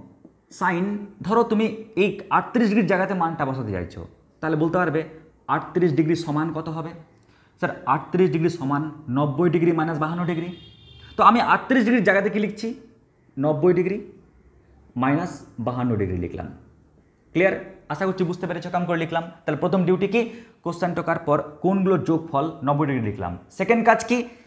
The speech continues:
যে কোনো একটা কোণের জায়গাতে মান বসাবো। তো আমি আটত্রিশ ডিগ্রির জায়গাতে মানটা বসালাম,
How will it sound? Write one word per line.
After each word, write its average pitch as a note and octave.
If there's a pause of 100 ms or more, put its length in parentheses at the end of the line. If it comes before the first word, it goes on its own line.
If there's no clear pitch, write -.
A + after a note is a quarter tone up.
(160)
যে A2+
কোনো A3
একটা G3
কোণের F#3
জায়গাতে F3
মান D3+
বসাবো। G2 (280)
তো E3+
আমি F3 (180)
আটত্রিশ E3
ডিগ্রির E3+
জায়গাতে C3+ (560)
মানটা C3+
বসালাম, G2+